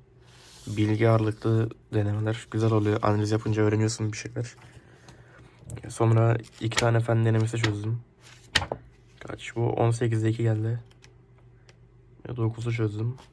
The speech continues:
Çok geçtik. Burada dört yanlıştı herhalde. Aynen, burada dört yanlış gelmiş. Sonrasında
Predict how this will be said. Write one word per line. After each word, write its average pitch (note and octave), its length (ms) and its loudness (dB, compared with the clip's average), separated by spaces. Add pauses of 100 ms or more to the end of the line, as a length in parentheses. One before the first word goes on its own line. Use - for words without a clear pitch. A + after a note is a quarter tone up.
(260)
Çok - 240 -14
geçtik. - 520 -6 (640)
Burada A#2 180 2
dört A#2+ 240 4
yanlıştı G#2+ 380 0
herhalde. G#2 260 -4 (1700)
Aynen, G#2+ 280 -2 (140)
burada G#2+ 160 -2
dört A2 240 -2
yanlış G#2+ 240 -4
gelmiş. A2 460 -6 (2000)
Sonrasında A#2+ 800 2